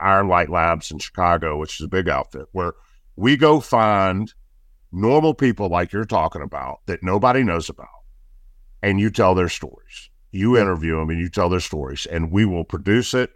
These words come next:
Speaker 1: add music to it. It'll be a first-class production. They'll all be face-to-face, and you can use your platform to, to generate interest, and we will make them interesting, entertaining. Uh, you will cry, you will laugh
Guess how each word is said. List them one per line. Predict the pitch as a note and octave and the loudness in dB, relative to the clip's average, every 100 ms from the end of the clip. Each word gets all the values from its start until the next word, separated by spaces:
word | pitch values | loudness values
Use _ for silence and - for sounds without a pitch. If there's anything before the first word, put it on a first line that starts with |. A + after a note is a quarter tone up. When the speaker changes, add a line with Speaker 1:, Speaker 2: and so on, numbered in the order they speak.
| D2+ | -18
Speaker 1:
add | C2+ | -6
music | F#2+ A#2 A#2 - | -2 -2 -4 -4
to | A#2+ A2 | 0 2
it. | A2 - _ _ - | 0 -4 _ _ -6
It'll | F2 E2 | -2 0
be | F2 D#2 | 0 0
a | D2 D2 - | -2 -4 0
first-class | G#2 G#2+ - G#2+ G2 - | 0 0 0 2 2 0
production. | F2+ F#2 G#2 - A2+ A2 G2+ F2 | -6 0 0 0 -4 -2 -2 -4
They'll | D#2 | -6
all | E2 F#2+ G#2+ | 0 2 2
be | G2 F#2+ | 0 -4
face-to-face, | G#2+ G2 - D2+ A#2+ A#2+ B2 - - _ _ _ - | -2 -2 -2 -6 0 2 0 -2 -14 _ _ _ -2
and | F2 F2+ E2+ E2 - _ - - | 0 2 0 -4 -8 _ -20 -6
you | F2+ F#2+ | -2 0
can | F#2+ | 0
use | F2+ E2+ E2+ | 0 0 0
your | G#2 | -2
platform | - A2+ A2+ - A#2 A#2+ G#2+ G#2+ G2 | 2 4 4 2 -4 0 2 0 -2
to, | F2 D#2+ D#2 D#2 - | -6 -4 -6 -10 -8
to | E2+ | -6
generate | D2+ F#2 E2 D#2+ F#2 | -2 0 0 2 2
interest, | C3 - A2 G#2+ - - | 2 2 -2 -2 -6 -8
and | F2 F2 E2 - _ - | -4 -2 -2 -6 _ -10
we | F#2+ G#2 | -2 0
will | G2 | 0
make | F#2 F#2 F2+ | 0 0 -2
them | D#2+ D2+ - | -6 -8 -2
interesting, | C3 C3 B2 - C3 B2 A#2+ B2 - - - | -2 -2 -6 -4 -2 0 0 -4 -6 -16 -6
entertaining. | F#2 D#2+ - B2+ B2 A#2+ A#2 A#2 A#2 - _ _ - | -4 -4 -6 -4 0 0 0 0 -2 -6 _ _ -6
Uh, | D#2 D#2 D#2 D#2 | 0 2 2 0
you | E2 D#2+ | -2 -6
will | D2 | -8
cry, | - B2+ A#2+ | 0 4 4
you | A2+ F#2 | 2 0
will | F2 | -2
laugh | G2 A2 A2 G#2 | 2 2 2 0